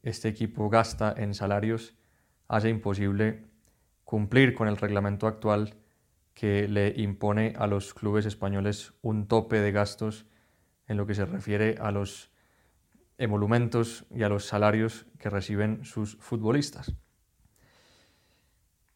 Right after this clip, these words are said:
Y esto a nosotros también nos ayuda a meditar con fútbol y a pedirle ayuda a Dios nuestro Señor, porque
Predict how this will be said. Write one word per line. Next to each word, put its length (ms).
Y 120
esto 560
a 80
nosotros 320
también 260
nos 120
ayuda 380
a 40
meditar 400
con 160
fútbol 560
y 120
a 100
pedirle 460
ayuda 520
a 140
Dios 260
nuestro 280
Señor, 480
porque 640